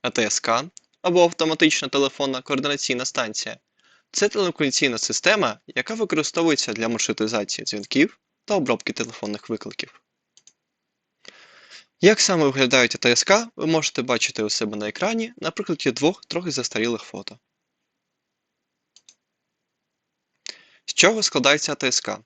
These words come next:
А Т С К складається з комутаторів, це центральний компонент А Т С К, який з'єднує телефонні лінії та маршрутизує ці дзвінки. З ліній, це телефонні лінії, які з'єднують абонентів з А Т С К.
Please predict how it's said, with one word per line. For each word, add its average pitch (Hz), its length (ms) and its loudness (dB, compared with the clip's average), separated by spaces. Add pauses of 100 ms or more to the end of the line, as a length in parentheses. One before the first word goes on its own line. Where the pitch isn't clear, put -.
(260)
А 131 80 -2
Т 170 100 -2
С 208 120 -2
К - 140 -2
складається 139 460 0
з - 60 -6
комутаторів, 135 720 -4 (260)
це - 140 -2
центральний 147 440 2
компонент 127 420 -6
А 113 60 -2
Т 113 140 0
С 110 120 0
К, 160 280 2 (540)
який 151 260 4
з'єднує 165 400 0
телефонні 120 460 -4
лінії 190 280 -2
та 135 120 -4
маршрутизує 120 560 -4
ці - 300 -6
дзвінки. 113 500 -6 (920)
З 147 120 2
ліній, 156 400 6
це - 160 -2
телефонні 160 500 0
лінії, 156 440 4
які 147 200 0
з'єднують 139 440 2
абонентів 131 520 -2
з 127 60 -4
А - 20 -6
Т 123 140 0
С 120 140 2
К. 113 260 -2